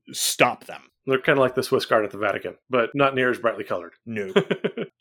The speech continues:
Speaker 1: And then depending on how the approaching party reacts to them affects their actions following up. If they attack without any further provocation, the Buseni attempt to kill them.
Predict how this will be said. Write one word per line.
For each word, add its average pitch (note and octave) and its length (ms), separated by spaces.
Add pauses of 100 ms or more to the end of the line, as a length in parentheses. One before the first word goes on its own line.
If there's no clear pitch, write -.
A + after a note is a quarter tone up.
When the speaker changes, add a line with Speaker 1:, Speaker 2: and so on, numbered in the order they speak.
(120)
Speaker 1:
And C#3+ 220
then C3+ 320
depending F3+ 680
on C3 560
how C#3 520
the B2 160
approaching A#2 880
party A2+ 680 (140)
reacts A#2+ 800
to - 140
them D#2+ 340 (140)
affects B2+ 480
their B2 640
actions G#2 800 (180)
following G#2 400
up. G#2 200 (140)
If D#3 280
they A#2+ 480 (120)
attack C3+ 680
without B2+ 460
any B2+ 200
further B2+ 380
provocation, A2 880 (100)
the A#2 80
Buseni C#3+ 440
attempt B2+ 280
to - 60
kill G3 200
them. G2 220